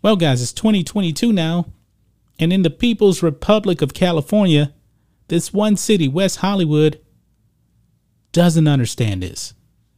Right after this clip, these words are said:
Check this out on Fox News. West Hollywood votes to reduce Los Angeles County Sheriff funding amid crime wave. They are defunding the police.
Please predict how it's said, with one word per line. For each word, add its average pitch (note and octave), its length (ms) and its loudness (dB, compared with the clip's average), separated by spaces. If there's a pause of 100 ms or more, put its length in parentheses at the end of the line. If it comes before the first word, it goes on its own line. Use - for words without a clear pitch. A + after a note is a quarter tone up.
(240)
Check G3+ 260 -2
this F3 240 0
out C#3 120 0
on B2 120 0
Fox A#2 340 -2
News. G2+ 360 -8 (800)
West E3 380 -2
Hollywood C#3+ 580 -2
votes D3 380 -2
to C3 340 0 (300)
reduce D#3+ 720 0 (240)
Los E3+ 320 -2
Angeles F3 400 -2
County E3 440 0 (300)
Sheriff D#3+ 440 0 (100)
funding D#3 480 0
amid D3 420 2 (220)
crime E3 520 0
wave. G#2+ 440 -2 (760)
They E3 220 -4
are C#3+ 160 2
defunding D3+ 1000 0 (200)
the A#2 160 0
police. B2 680 -2